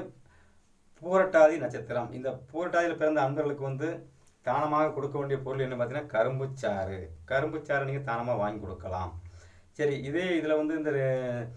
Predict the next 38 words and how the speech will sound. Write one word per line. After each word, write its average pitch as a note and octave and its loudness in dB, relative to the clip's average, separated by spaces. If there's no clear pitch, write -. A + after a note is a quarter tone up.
இதுல C3+ 0
வேற D3 6
என்ன E3+ 0
வாங்கி D3+ 4
கொடுக்கலாம்னா, C#3 -4
இலந்த - 2
வடை. G#2+ 0
ஒரு B2+ -4
மளிகையில C3+ 0
போய் C3+ -2
நிக்கிறீங்க, B2 -6
இலந்த B2+ 0
வடை, A#2 -2
இலந்த B2 0
பழம், A#2 -2
இது C3 -6
போன்ற C3+ 0
இனி-, A#2+ -4
இந்த A2+ -8
இலந்த C#3+ 0
வடை, C3 2
இனிப்புல D3+ -2
பார்த்தா C#3 0
இலந்த C3 -2
வடை, B2 0
இதை B2 -10
நீங்க B2 -6
தானம் A#2 -4
கொடுக்கலாம். - -6
கரும்புச்சாறு D3 0
நீ C#3 -6
குடிக்க C#3 -6
போல C#3+ -2
கரும்புச்சாறை B2+ 0
தானமா A#2+ -2
வாங்கி G#2+ -4
கொடுங்கள். G2+ -6
கரும்புச்சாறுல E3 2